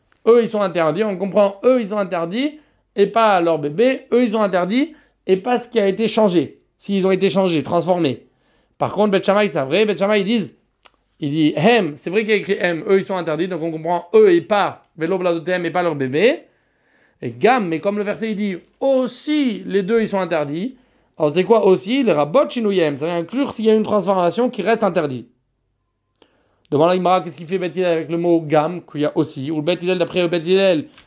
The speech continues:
qui dit que s'il y a une transformation, ça devient permis, active gam, pourtant il y a écrit dans le verset aussi, que ce qu'on vient inclure.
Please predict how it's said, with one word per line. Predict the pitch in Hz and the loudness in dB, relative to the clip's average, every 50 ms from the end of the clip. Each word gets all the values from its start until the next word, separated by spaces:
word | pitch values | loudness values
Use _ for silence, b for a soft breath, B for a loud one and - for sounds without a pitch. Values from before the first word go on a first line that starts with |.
| B _ | B _
qui | - 202 | -10 -8
dit | 185 175 202 190 | -6 -6 -6 -4
que | - 202 202 196 170 139 B B B B _ | 0 2 4 4 4 2 B B B B _
s'il | - - 190 | -4 -2 0
y | |
a | 196 | 0
une | 196 196 | 0 0
transformation, | - 202 190 196 196 196 202 196 196 208 196 | 0 -2 -2 0 0 2 2 0 0 -2 -4
ça | 151 190 | -4 -4
devient | 175 180 190 190 185 | -4 -2 -2 -2 0
permis, | 196 190 190 208 208 180 | 0 0 0 0 2 2
active | 165 180 180 - 190 180 165 | 0 0 -2 -4 -8 -6 0
gam, | 156 170 165 170 | 2 2 2 2
pourtant | 165 170 - 190 185 | 0 -4 -6 -4 -4
il | |
y | 185 | -4
a | |
écrit | 165 151 | -4 -2
dans | 190 185 | -2 -2
le | 180 | -2
verset | 170 165 - 190 185 - | -2 -2 -2 -2 -2 2
aussi, | - 202 196 196 - 156 151 160 170 b b b b b b b | 2 2 2 2 -2 -6 -6 -8 -8 b b b b b b b
que | - 180 | -6 -6
ce | 160 180 | -4 -2
qu'on | 190 | 0
vient | 185 190 180 170 | 2 2 2 0
inclure. | 143 - 131 135 156 202 208 - | -2 -4 -2 2 2 2 2 0